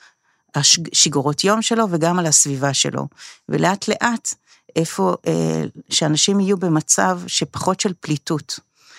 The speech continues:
כי עכשיו כל עם ישראל מתגייס.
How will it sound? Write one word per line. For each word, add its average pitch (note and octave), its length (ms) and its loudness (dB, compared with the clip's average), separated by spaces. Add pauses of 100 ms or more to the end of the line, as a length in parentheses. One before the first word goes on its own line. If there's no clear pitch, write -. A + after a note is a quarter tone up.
(140)
כי C#3+ 140 -2
עכשיו F#3 400 -2
כל G3+ 300 2 (220)
עם F3 200 4
ישראל E3+ 640 -2 (500)
מתגייס. C#3 600 -2